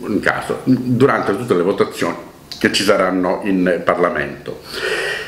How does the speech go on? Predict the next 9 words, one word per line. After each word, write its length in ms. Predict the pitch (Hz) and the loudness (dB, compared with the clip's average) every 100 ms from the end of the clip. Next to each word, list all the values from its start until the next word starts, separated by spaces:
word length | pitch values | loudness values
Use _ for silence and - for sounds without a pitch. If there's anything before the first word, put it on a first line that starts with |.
| - | -12
Se, 580 | - - - 190 220 - | -4 -2 2 4 4 2
eh, 220 | - 135 | 0 2
Mecici 440 | 131 127 175 - 113 | 2 0 -2 -2 2
dovesse 340 | 117 170 170 | 2 2 2
optare 540 | 113 - - 135 139 104 | -2 -2 -2 0 2 0
per 160 | 127 | 0
formare 680 | 127 110 104 110 135 120 101 | 0 -2 0 2 2 2 0
un 220 | 113 135 | 2 2
governo 880 | 113 104 120 135 104 90 85 82 | 4 4 4 2 0 0 2 0